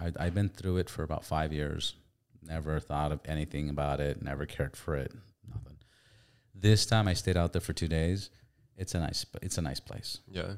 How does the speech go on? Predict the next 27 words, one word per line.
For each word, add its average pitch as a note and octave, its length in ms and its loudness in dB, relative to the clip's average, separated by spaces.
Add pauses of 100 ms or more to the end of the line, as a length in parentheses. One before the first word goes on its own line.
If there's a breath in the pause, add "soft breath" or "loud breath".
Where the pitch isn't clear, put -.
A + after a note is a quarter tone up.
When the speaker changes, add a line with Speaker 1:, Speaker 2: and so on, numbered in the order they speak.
(120)
Speaker 1:
Take F#2+ 280 2
Aaron F#2 280 2
out F2+ 220 2
there. F2 560 4
Nice E2+ 380 0
wineries, E2+ 960 0
good F2 200 0
fucking F2 360 0
activities, D#2+ 640 0
nice D#2+ 400 2
restaurants, D#2+ 600 0
fresh - 380 0
food. E2+ 480 -8
They D#2+ 80 -2
have D#2+ 180 0
the D2+ 60 -6
balloons. E2+ 540 0
They D#2+ 100 -2
have D#2 120 -2
skydiving. F2+ 720 4
They F2 60 2
Speaker 2:
Yeah. E2+ 60 2
Speaker 1:
have D2 140 -2
laser E2+ 340 2
tag. E2 420 4
They D#2+ 120 2
have D#2+ 280 2